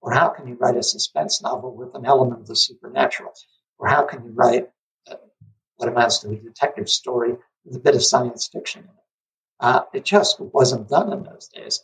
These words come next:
And yet, as the books got published and the audience built, I watched as it got to be where, how they're called mashups or various other things.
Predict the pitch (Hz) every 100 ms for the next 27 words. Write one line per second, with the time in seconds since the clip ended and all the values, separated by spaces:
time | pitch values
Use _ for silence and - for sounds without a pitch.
0 | _ 127 120 135 - - - _ _ _
1 | _ 139 143 156 - - - - - -
2 | 131 - - - - - - - 117 120
3 | 117 120 127 104 - - 190 196 - -
4 | _ _ _ - _ 131 135 117 123 131
5 | 120 - - 127 113 - - - - 127
6 | - 110 127 117 113 113 113 - _ _
7 | _ 131 120 110 113 113 104 131 123 -
8 | 113 - - - - 107 120 - - -
9 | 113 - - 110 _